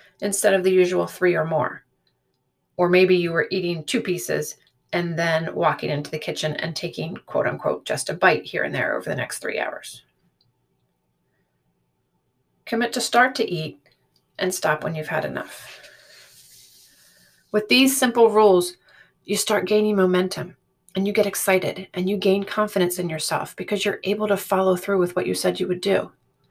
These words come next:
In the past, you follow all these rules that someone else made up and you were forcing yourself to follow and you felt miserable doing it and it didn't fit into your lifestyle. And every day you were just hoping and praying that you could hang on until bedtime.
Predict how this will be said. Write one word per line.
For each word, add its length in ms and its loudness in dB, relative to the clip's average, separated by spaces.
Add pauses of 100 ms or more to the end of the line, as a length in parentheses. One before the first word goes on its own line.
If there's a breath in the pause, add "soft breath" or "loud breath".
(880)
In 60 2
the 80 2
past, 480 2
you 80 2
follow 360 4
all 180 4
these 240 4
rules 260 2
that 140 0
someone 360 0
else 260 2
made 180 4
up 200 0
and 140 0
you 100 4
were 100 0
forcing 440 0
yourself 420 -2
to 100 -4
follow 520 2 (380 soft breath)
and 80 -4
you 80 -2
felt 260 2
miserable 360 2
doing 340 2
it 180 -4 (400 soft breath)
and 80 0
it 100 0
didn't 240 2
fit 120 0
into 200 2
your 100 6
lifestyle. 680 0 (380 soft breath)
And 120 0
every 220 4
day 160 4
you 140 4
were 80 2
just 200 -2
hoping 460 2
and 100 0
praying 300 2
that 120 0
you 120 4
could 120 0
hang 400 0
on 140 2
until 300 2
bedtime. 560 0